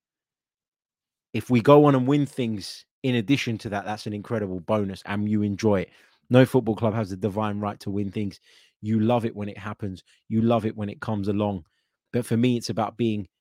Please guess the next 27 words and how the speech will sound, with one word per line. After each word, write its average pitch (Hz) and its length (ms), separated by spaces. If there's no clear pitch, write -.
sustainably 120 1040
competitive. 98 960
And, 104 340
and 104 180
that's, - 540
that's - 260
what 98 220
I'm 98 160
looking 95 280
for 87 280
today. 87 400
If 107 160
we 113 100
do 120 260
that, 104 220
then 104 160
the 104 60
next 110 300
step - 260
is 87 160
to 87 160
be 104 140
winning 98 440
much 104 300
more 98 160
regularly. 90 500
But, 110 220